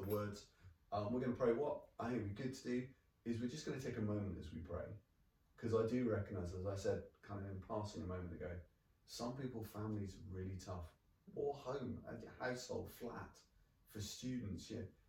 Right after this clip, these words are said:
you're being bullied in the place that's meant to be the place that's safe. Uh, and, and there's,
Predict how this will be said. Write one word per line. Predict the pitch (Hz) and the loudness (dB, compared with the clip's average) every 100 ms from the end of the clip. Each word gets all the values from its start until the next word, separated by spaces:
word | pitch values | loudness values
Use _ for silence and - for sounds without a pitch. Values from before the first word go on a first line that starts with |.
| _ | _
you're | 113 113 | 2 4
being | 120 117 113 | 4 4 4
bullied | 123 120 90 87 | 4 4 2 0
in | 95 | 0
the | 95 | 0
place | 101 90 - | 0 0 -2
that's | 85 | -2
meant | 101 92 | -2 -2
to | |
be | 95 | -4
the | 95 92 | -4 -2
place | 92 85 | -2 -4
that's | - - | -8 -6
safe. | - 80 - - _ _ - _ - - - | -6 -6 -8 -14 _ _ -20 _ -20 -10 0
Uh, | 101 98 - - | 2 0 -2 -4
and, | 107 101 - - - - 110 | 0 0 -2 -6 -20 -10 -2
and | 110 | 0
there's, | 113 - 92 | 2 0 -4